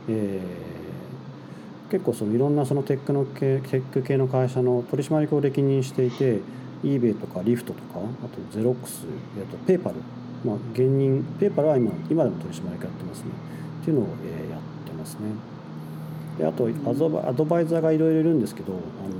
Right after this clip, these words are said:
Speaker 1: 多分、えっと、一人特徴として特筆すべきは、このミッチー・カプランっていう人が、えー、いて、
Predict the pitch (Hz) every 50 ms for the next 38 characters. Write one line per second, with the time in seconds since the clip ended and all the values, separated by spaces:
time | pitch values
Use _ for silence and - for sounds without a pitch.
0 | 90 87 87 87 85 85 85 85 85 - - 78 78 - - - - - - 139
1 | 120 110 101 95 92 - - - - - - - - - 98 90 87 - - -
2 | - - 87 82 85 - - - - - - - - - 147 120 107 - - -
3 | - - - - - - - - - 123 107 - - - 123 113 113 123 117 -
4 | - - 120 120 117 117 - - - - - - - - - - 113 - - -
5 | - 127 123 123 123 - - - 117 117 123 117 - - 98 92 90 - 92 95
6 | 98 110 120 131 131 131 - - 180 175 175 - 190 180 - - 131 117 107 98
7 | - 92 - - - 113 110 151 160 151 131 - - - - - - - - -
8 | - 110 101 98 92 90 87 87 87 - - - 104 - - 113 104 85